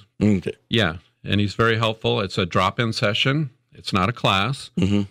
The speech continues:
Speaker 2: So you can bring in your phone, your laptop, your iPad, whatever you need help with. You
Speaker 1: Yeah.
Speaker 2: have a little bug on your computer.
Speaker 1: Mm-hmm. Yeah, and get rid of those <laughs> things. But the, the other thing, though, is, I mean, dance classes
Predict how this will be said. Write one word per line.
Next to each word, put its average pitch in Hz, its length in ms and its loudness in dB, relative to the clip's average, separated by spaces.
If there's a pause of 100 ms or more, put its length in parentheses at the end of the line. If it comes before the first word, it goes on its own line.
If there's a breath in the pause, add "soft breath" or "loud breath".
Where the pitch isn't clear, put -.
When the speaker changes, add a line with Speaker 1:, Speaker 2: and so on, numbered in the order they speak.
Speaker 2:
So 104 200 2
you 92 160 0
can - 120 -4
bring 101 180 0
in 95 100 2
your 90 120 0
phone, 127 360 0
your 104 120 -2
laptop, 110 680 0
your 92 160 -6
iPad, 101 520 0
whatever 101 400 0
you 98 120 -2
need 101 180 -2
help 101 280 0
with. 92 340 -2 (560)
You - 100 2
Speaker 1:
Yeah. 90 60 4
Speaker 2:
have 90 120 -2
a - 20 0
little 101 200 2
bug 110 260 0
on 107 120 0
your 101 100 0
computer. 113 680 0
Speaker 1:
Mm-hmm. 87 520 2
Yeah, 101 400 4
and 87 180 0
get 92 160 0
rid 92 160 2
of 87 140 0
those 90 220 0
<laughs> - 80 -8
things. 80 240 -4
But 82 200 0 (320 loud breath)
the, - 240 0
the 143 140 4
other 123 160 0
thing, 101 240 -2
though, 82 180 -2
is, 80 140 -8
I - 100 -8
mean, - 240 -12
dance 92 300 0
classes 80 680 -2